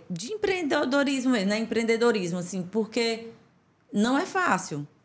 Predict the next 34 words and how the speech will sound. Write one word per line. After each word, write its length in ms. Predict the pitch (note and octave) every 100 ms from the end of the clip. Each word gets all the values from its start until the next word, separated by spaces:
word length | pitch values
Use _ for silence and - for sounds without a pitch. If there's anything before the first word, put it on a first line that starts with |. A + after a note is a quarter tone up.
| _ _ _ -
A 120 | D#3+
gente 320 | F3 G3 G#3+
sabe 440 | - G3+ A#3 G#3 F3
que 200 | - E3
não 140 | E3
é 80 | D#3+
fácil 320 | D#3+ D3+ F#3+
nem 100 | F#3
pra 180 | F#3 F#3
homem, 140 | F#3
nem 140 | G3 F#3+
pra 160 | G3
mulher. 320 | G3 G3+ E3
Mas 240 | E3+ A#3+ B3
pra 200 | F#3+ F3
mulher, 520 | D#3 D#3+ F#3+ F#3 E3 - - _ _ _ _ -
ainda 540 | F#3+ G#3+ B3 B3+ C4 - - _ _ _ -
pesa 380 | A3 A#3 A#3
mais 580 | B3 F#3+ D#3+ D3+ C#3+ - -
por 240 | F3 F3+ -
conta 360 | F3 F3+ F#3
de 120 | F#3 F#3
toda 340 | F#3 G3+ A3
essa 240 | A3+ A3 G3+
outra, 580 | F#3 F#3+ G#3 G#3 G3 - _ _
né, 120 | E3
esses 220 | F3+ F3+
outros 180 | F#3+ F#3
papéis 680 | - F#3+ F#3 E3+ E3+ G3 F#3+ - _ _ -
que 100 | F#3
a 80 |
mulher 560 | F#3+ F#3+ F#3 F#3+ G3 - - _ _ _ -
precisa 640 | G3+ G3+ - F#3+ F#3+ G#3
realizar 800 | G#3 F#3+ F#3+ F#3+ E3+ D3 C3 -